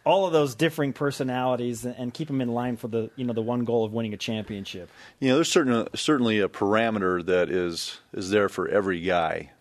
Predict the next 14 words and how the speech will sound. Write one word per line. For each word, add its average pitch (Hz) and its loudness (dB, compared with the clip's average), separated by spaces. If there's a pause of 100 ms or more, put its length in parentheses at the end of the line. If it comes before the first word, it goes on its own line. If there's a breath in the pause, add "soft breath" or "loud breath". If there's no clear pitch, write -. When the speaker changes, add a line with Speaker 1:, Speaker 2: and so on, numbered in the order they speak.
(140)
Speaker 2:
but 92 0
every 110 2
guy 104 4
is 98 -2
different. 92 -2
You 98 -4
have 101 2
to - -14
coach 104 0
every 90 -2
guy 87 0
different, 85 -8
and, 90 -6
um, 85 -2